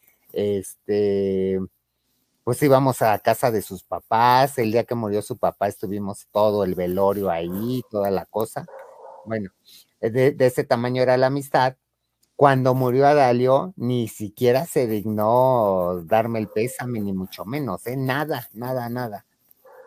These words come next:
Y entonces, este, pues, tache, tache para ella. Y después, les digo, pasaron años, yo creo que hace como cinco años más o menos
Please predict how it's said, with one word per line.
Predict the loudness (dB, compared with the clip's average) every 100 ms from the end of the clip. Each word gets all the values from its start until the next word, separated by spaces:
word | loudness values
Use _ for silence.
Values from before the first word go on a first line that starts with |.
| -14 -4
Y | -4
entonces, | -2 -4 -2 -4 -4
este, | -6 -6 -4 -4 -4 -8 _ -4
pues, | -2 0
tache, | 4 4 2 -6 -4
tache | -6 -6 -10
para | -8 -4 -2
ella. | -4 -8 _ _ _ _ _ _ -2
Y | 4
después, | 6 4 4 8 8 8 4 -2
les | -4 -2
digo, | 0 0
pasaron | 0 -2 0 0 0
años, | 0 0 0 -4 -8 _ _ -2
yo | 2
creo | 2 4
que | 2
hace | 2 -2
como | -2 -4
cinco | -6 -6 -4 -2
años | -2 -2 -6
más | -8 -8
o | -8
menos | -6 -6 -8